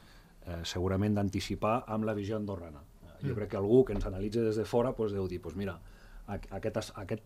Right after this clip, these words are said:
Speaker 1: aquest punt, eh, no el tenen cobert. Per mi és una gran, és una gran notícia que la policia hagi actuat i hagi actuat amb aquesta, amb aquesta contundència.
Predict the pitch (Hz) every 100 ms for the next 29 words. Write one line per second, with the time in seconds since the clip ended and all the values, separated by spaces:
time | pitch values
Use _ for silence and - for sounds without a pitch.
0 | - 98 113 - 127 131 175 - - -
1 | - - 92 92 90 87 90 98 95 107
2 | 98 87 80 78 - - - - - 98
3 | 98 120 143 143 123 98 98 104 107 113
4 | 104 95 104 107 120 107 85 92 - 95
5 | 85 85 80 87 80 - 90 90 101 95
6 | 92 - 85 92 - - - - - 92
7 | 87 90 92 98 90 85 101 92 80 78
8 | - 90 90 87 82 80 - - 85 92
9 | 85 82 87 90